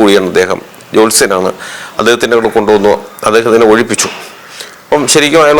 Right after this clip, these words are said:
പറഞ്ഞു ഈ ആൾ തന്നെയാണ്, ഈ, ഈ മരത്തിൽ തൂങ്ങി മരിച്ച ആ ചെറുപ്പക്കാരൻ തന്നെയാണ്. ഈ ചെറുപ്പക്കാരൻ ഇയാളുടെയും സുഹൃത്ത് കൂടിയാണ്. സുഹൃത്തിന് വലിയ ബന്ധം അല്ലെങ്കിൽ തന്നെ പരസ്പരം അറിയാൻ, സം-, കണ്ടാൽ സംസാരിക്കുകയൊക്കെ ചെയ്യുന്നതാണ്.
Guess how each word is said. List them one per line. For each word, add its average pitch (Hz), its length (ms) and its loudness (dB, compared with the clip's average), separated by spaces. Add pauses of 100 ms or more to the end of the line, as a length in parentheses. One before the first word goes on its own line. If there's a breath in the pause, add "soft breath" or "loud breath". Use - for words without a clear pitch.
പറഞ്ഞു 143 260 2
ഈ 143 40 2 (100)
ആൾ 143 100 2 (100)
തന്നെയാണ്, 135 360 2 (200)
ഈ, - 20 2 (220)
ഈ - 20 0 (120)
മരത്തിൽ 127 280 0 (120)
തൂങ്ങി 131 240 0
മരിച്ച 120 260 0
ആ - 100 0
ചെറുപ്പക്കാരൻ 120 500 0
തന്നെയാണ്. 117 340 0
ഈ - 80 -2
ചെറുപ്പക്കാരൻ 131 440 0 (120)
ഇയാളുടെയും 139 420 2 (340)
സുഹൃത്ത് 143 380 0
കൂടിയാണ്. 123 400 2
സുഹൃത്തിന് 120 320 2
വലിയ 131 220 2
ബന്ധം 143 240 2
അല്ലെങ്കിൽ 143 240 0
തന്നെ 151 140 2 (120)
പരസ്പരം 139 360 -2 (480 loud breath)
അറിയാൻ, 139 340 2
സം-, 135 280 0
കണ്ടാൽ 127 260 0 (120)
സംസാരിക്കുകയൊക്കെ 123 560 -2
ചെയ്യുന്നതാണ്. 95 280 0